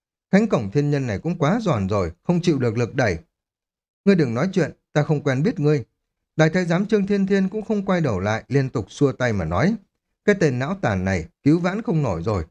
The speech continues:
chết rồi, toi rồi." Trương Thiên Thiên nghiến răng nghiến lợi. Tiếp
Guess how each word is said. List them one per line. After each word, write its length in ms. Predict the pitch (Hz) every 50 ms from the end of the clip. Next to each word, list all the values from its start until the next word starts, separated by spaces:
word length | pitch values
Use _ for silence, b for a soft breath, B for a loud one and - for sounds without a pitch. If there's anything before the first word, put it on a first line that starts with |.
| _ _ _
chết 220 | - - 220 226 220
rồi, 160 | 139 101 - - _ _ _
toi 200 | - 151 147 135
rồi." 180 | 127 117 90 85 - _ _ _ _ _ _ _ _ _ _ _
Trương 180 | - 185 175 165
Thiên 180 | 175 170 165 165
Thiên 280 | 170 160 151 143 139
nghiến 220 | 127 127 156 202 202
răng 200 | 190 156 131 120
nghiến 160 | 117 135 190
lợi. 240 | 208 190 156 135 - _ _ _ _ _ _ _ _ _ _ -
Tiếp 120 | 240 247